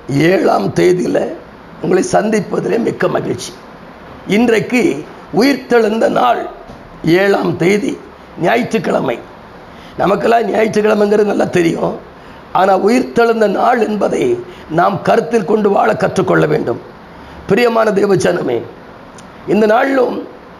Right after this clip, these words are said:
நான் ஒரு வசனத்தை நான் உங்களுக்கு வாசிக்கிறேன். அதே தானியேல் தீர்க்கதரிசன புஸ்தகம் ஆறாம் அதிகாரம் இருபத்தொன்னு, இருபத்திரெண்டு வசனத்தை நான் வாசிக்கிறேன், கவனித்து கேளுங்கள்.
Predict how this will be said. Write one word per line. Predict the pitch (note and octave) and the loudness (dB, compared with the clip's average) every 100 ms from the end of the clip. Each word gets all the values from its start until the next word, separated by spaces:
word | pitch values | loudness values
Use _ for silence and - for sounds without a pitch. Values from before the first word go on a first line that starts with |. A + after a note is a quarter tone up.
| - | -6
நான் | - | 0
ஒரு | C4 A3 | 2 2
வசனத்தை | A#3 - C4+ C4+ A#3+ | 0 2 0 2 2
நான் | A3 | 4
உங்களுக்கு | A3 G#3+ F3 - | 4 4 2 0
வாசிக்கிறேன். | - G3+ - C#3 C#3+ F3 - - - | 0 0 0 0 0 -2 -4 -10 -10
அதே | D3+ G3+ C4+ | -4 0 0
தானியேல் | A3+ A#3+ A#3 A#3+ A3+ | 2 2 2 2 0
தீர்க்கதரிசன | F#3+ G#3 F3+ G3+ G3+ - E3+ | 0 -4 -2 -2 -2 0 -2
புஸ்தகம் | E3+ - C#3+ B2 F2+ - - - - | -2 -2 -2 -2 -4 -10 -20 -20 -10
ஆறாம் | - F3+ A#3+ A#3+ C4+ | 0 2 2 0 0
அதிகாரம் | G#3 - F#3+ - B2+ - - | 0 2 0 -2 -6 -10 0
இருபத்தொன்னு, | E3 F#3+ G3 F#3+ G3+ A#3+ C4+ - | 2 2 0 0 0 2 0 2
இருபத்திரெண்டு | F3+ F#3+ - F3+ F3+ | 2 2 0 0 0
வசனத்தை | F3 - G3 F#3 | 0 0 0 0
நான் | F3 E3+ | 0 2
வாசிக்கிறேன், | - - E3 - - - - - | 0 0 -2 -2 -2 -2 -4 -2
கவனித்து | - F#3+ D#3+ E3+ | 0 0 0 0
கேளுங்கள். | D#3+ D#3 B2 B2 | 0 0 0 -2